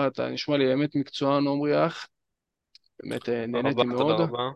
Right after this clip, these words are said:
Speaker 1: בכיף, בכיף, אחי. אני מאחל לך, האמת, שתקרא הרבה סטטיסטיקות של, אה, חברות, תדע
Speaker 2: <laughs>
Speaker 1: לאפיין, תדע לעשות פוזיציות,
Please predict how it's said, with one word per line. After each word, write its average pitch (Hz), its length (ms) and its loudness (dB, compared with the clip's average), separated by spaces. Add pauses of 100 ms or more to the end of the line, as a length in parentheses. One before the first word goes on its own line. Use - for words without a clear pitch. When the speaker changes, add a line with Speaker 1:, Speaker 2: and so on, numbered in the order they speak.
(380)
Speaker 1:
בכיף, 123 480 -4
בכיף, 123 380 -4
אחי. - 180 -8
אני 127 120 -2
מאחל 123 200 0
לך, 156 140 0
האמת, 156 360 4
שתקרא 139 440 0
הרבה 147 220 6
סטטיסטיקות 147 720 -2
של, 131 300 -2
אה, 127 140 2
חברות, 139 720 6
תדע 139 260 4
Speaker 2:
<laughs> 139 40 2
Speaker 1:
לאפיין, 151 600 6
תדע 135 260 -2
לעשות 131 280 -2
פוזיציות, 143 880 0